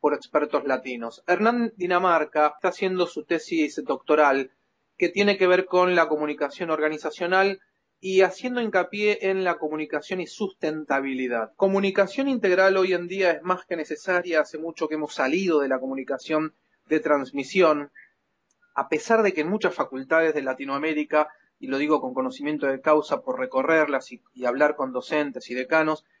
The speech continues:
todavía los pro-, los programas curriculares insisten en la comunicación de transmisión y mirar la comunicación desde un punto de vista como si uno fuera solamente periodista.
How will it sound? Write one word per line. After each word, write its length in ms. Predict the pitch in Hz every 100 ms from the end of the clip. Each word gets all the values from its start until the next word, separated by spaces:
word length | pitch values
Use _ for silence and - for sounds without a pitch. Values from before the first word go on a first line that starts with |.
| _ _
todavía 420 | 170 160 190 190
los 160 | 175 -
pro-, 280 | 151 147
los 180 | 147 139
programas 440 | - 147 202 170 -
curriculares 640 | 123 123 139 143 147 143
insisten 540 | 143 139 175 156 160 143
en 100 | 131
la 120 | 123
comunicación 500 | 127 127 127 117 156
de 80 | 131
transmisión 640 | 131 131 135 - 160 165 - _ _
y 100 | 165
mirar 300 | 175 185 190
la 100 | 185
comunicación 720 | 160 143 143 143 135 165 160
desde 200 | 151 139
un 160 | 147 139
punto 380 | 156 156 151
de 100 | 143
vista 340 | 139 147 - 147
como 200 | 135 123
si 160 | -
uno 320 | 143 147 147 - _ _ _
fuera 300 | - 143 143
solamente 640 | - 180 170 160 156 151 139
periodista. 680 | 131 131 123 120 - 107